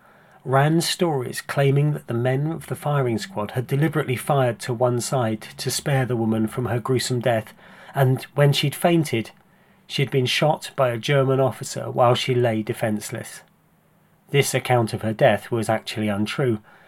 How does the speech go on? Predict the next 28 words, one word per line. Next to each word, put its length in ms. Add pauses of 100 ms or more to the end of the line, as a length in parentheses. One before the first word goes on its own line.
(220)
Cavell 440
had 160
likely 380
died 340
immediately, 600
struck 420
by 140
a 60
bullet 340
in 100
the 60
forehead 480
and 80
multiple 480
bullets 340
to 140
her 100
chest. 460 (680)
But 140
it 180
did 240
make 240
a 40
fine 440
news 240
story. 460 (960)
This 220
event, 420